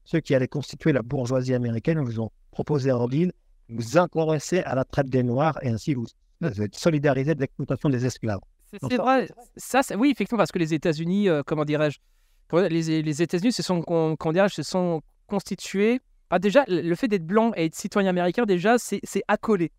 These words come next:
Speaker 2: Déjà, c'est de fait. <laughs> C'est, il y a pas, il y a même pas de discussion là-dessus. C'est, euh, c'est obligé. Enfin, c'est, c'est une condition sine qua non. Et surtout, en fait, les États-Unis, en fait, où ils sont un petit peu, euh, dans cette construction mentale un petit peu de citadelle assiégée, c'est, c'est le contexte, euh, on appelle ça obsidiana-, obside-,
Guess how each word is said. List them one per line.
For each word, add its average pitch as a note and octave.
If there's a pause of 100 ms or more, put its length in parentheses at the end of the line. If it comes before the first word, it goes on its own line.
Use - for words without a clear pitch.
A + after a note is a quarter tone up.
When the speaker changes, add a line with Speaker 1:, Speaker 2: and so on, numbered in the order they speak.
(240)
Speaker 2:
Déjà, F#3+
c'est F#3+
de A3+
fait. D#3+ (120)
<laughs> -
C'est, - (160)
il F#3
y G#3
a G3
pas, C#4+
il -
y F3+
a -
même G#3+
pas D4
de G3
discussion A3
là-dessus. C#3
C'est, E3+
euh, D3+
c'est D3+
obligé. F3+
Enfin, C#3+
c'est, C3+ (180)
c'est -
une D#3+
condition G#3+
sine G3
qua E3
non. D3 (360)
Et D3
surtout, C4+
en G3+
fait, -
les E3+
États-Unis, D#3+
en G3+
fait, -
où D#3+
ils D3+
sont F#3
un D#3+
petit -
peu, F3
euh, D3+ (540)
dans C#3+
cette -
construction G3
mentale F#3
un D#3+
petit -
peu F#3+
de D3+
citadelle D#3+
assiégée, D#3
c'est, C3+
c'est D3
le C3+
contexte, D3+
euh, C#3
on C3+
appelle C3
ça -
obsidiana-, F3
obside-, D#3+